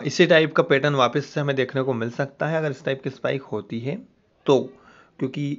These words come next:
यहाँ से अगर ये फ़ोर पॉइंट, अ, आपने फ़ोर पॉइंट टू या थ्री में एंट्री ली, ले रखी है और सिक्स वाला एरिया डायरेक्ट ब्रेक करता है तो almost आपको फ़ोर्टी टू फिफ्टी परसेंट का प्रॉफिट रहेगा। तो फ़ोर्टी टू फिफ्टी परसेंट का प्रॉफिट as a trader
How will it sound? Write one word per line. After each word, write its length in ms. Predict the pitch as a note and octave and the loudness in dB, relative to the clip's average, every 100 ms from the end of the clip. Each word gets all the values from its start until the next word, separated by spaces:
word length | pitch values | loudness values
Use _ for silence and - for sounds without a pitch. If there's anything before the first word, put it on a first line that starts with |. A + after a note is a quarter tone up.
| D3 | -4
यहाँ 360 | C3 B2 C3+ | -2 2 2
से 140 | D3 D3+ | 2 0
अगर 180 | D3 D3 | 0 -2
ये 60 | |
फ़ोर 220 | D3 C3+ C3+ | -2 -2 0
पॉइंट, 240 | C#3+ C#3+ - - - _ | -2 -2 -10 -20 -20 _
अ, 40 | |
आपने 320 | B2+ B2+ C#3 C3+ | 2 2 0 -2
फ़ोर 220 | C#3 C3+ | 0 0
पॉइंट 300 | C3+ C#3 C3+ | 0 -2 -2
टू 160 | C#3 | 0
या 120 | C#3 C3+ | 2 2
थ्री 180 | C3+ | 2
में 120 | C3+ C3+ | 2 2
एंट्री 220 | C3 C#3 | 0 -2
ली, 240 | B2+ C#3+ | 0 0
ले 340 | C#3+ C#3 B2+ C#3 | -2 -4 2 2
रखी 320 | C3 - C3 | 2 -2 -4
है 300 | E3 B3+ _ _ C#3 | -4 -6 _ _ -6
और 80 | |
सिक्स 260 | B2 D3 - | -2 -4 2
वाला 200 | C#3+ C#3+ | 4 6
एरिया 280 | C#3 C3+ C3+ | 4 4 4
डायरेक्ट 360 | A#2+ C#3 D3 | 4 2 0
ब्रेक 260 | C3+ C3 C3+ | 0 0 2
करता 280 | C3 A#2+ B2+ | 0 0 -2
है 200 | C#3+ A3+ - - - - | -2 -6 -14 -20 -20 -8
तो 220 | D3+ D#3 D3+ | 0 4 4
almost 240 | D#3+ D#3 | 4 4
आपको 240 | C#3+ C#3 | 2 2
फ़ोर्टी 340 | C#3 C3+ C3 C#3+ | 0 2 2 0
टू 120 | C#3+ | -2
फिफ्टी 260 | C#3 C3+ C#3 | -4 -4 0
परसेंट 260 | C3 C#3 | 0 0
का 60 | C3+ | -4
प्रॉफिट 360 | C3+ B2 C3+ - _ _ _ - | -8 -6 -6 -6 _ _ _ -6
रहेगा। 520 | A#2+ A2+ A#2+ D3 F3 A3+ - - - - | -2 0 2 4 4 2 -8 -20 -20 -18
तो 80 | C#3 | 0
फ़ोर्टी 320 | C#3+ C#3+ D3+ | 4 4 2
टू 80 | D#3+ | -4
फिफ्टी 280 | D3 C#3 | -6 -6
परसेंट 420 | C3+ C3 - C#3+ - - C#3+ | 0 0 0 -6 -8 -6 -2
का 80 | |
प्रॉफिट 320 | C3 C3 C3 C3+ | 0 0 -4 0
as 140 | B2+ C#3+ | 2 2
a 80 | C3+ | 4
trader 340 | C#3 C3+ D#3 | 6 6 2